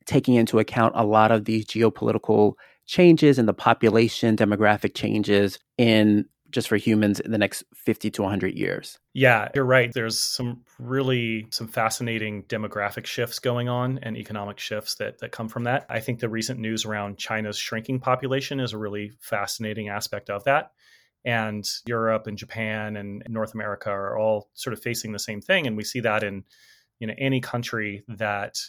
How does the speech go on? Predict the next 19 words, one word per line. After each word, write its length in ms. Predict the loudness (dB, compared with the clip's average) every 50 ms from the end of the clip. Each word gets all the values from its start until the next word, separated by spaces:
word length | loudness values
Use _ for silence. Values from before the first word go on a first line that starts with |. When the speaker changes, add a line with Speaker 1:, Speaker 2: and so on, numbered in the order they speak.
| -12 _
Speaker 2:
starts 400 | -14 -8 -4 -2 -2 -2 -4 -6
developing 560 | -8 -4 0 0 0 0 0 -4 -8 -8 -8
beyond 340 | -8 -8 -8 -6 -6 -6 -6
a 60 | -8
certain 300 | -8 -8 -10 -10 -8 -8
level 320 | -8 -6 -6 -6 -6 -6 -8
of 180 | -8 -10 -12 -16 -20 -20 _ -14
subsistence 760 | -12 -10 -8 -6 -6 -6 -6 -6 -6 -6 -6 -6 -8 -10 -10 _ _ _ -10
into 240 | -8 -6 -6 -6
a 40 | -4
more 220 | -4 -4 -4 -4 -4
abundant 480 | -6 -6 -6 -6 -6 -8 -8 -10 -12 _
economy, 360 | -6 -2 -2 -2 0 -2 -4
the 80 | -6 -6
birth 260 | -4 -4 -2 -2 -2
rate 120 | -4 -4
actually 280 | -6 -6 -8 -10 -12 -8
goes 220 | -8 -8 -8 -6
down. 340 | -6 -6 -6 -6 -8 -12 -12